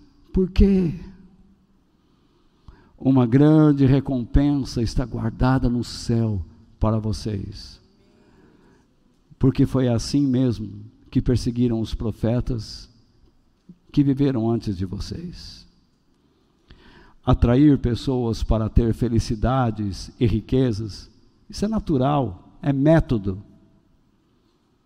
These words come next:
Mas viver dessa forma é sobrenatural. É isto que Deus quer fazer em você, transformar você em uma pessoa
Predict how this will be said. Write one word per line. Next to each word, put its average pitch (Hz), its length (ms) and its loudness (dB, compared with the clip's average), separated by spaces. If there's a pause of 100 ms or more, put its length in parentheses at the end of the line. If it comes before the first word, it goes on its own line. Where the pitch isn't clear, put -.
(920)
Mas 117 300 0
viver 123 460 2
dessa 117 320 -2
forma 113 600 -8 (640)
é - 140 -4
sobrenatural. 110 1040 -4 (2250)
É 127 120 2
isto 156 340 4
que - 140 -2
Deus 113 320 -4
quer 110 400 2 (140)
fazer 113 300 0
em 120 40 2
você, 110 540 -6 (280)
transformar 135 640 2
você 120 340 -2
em 123 120 2
uma 113 180 -2
pessoa 117 580 -2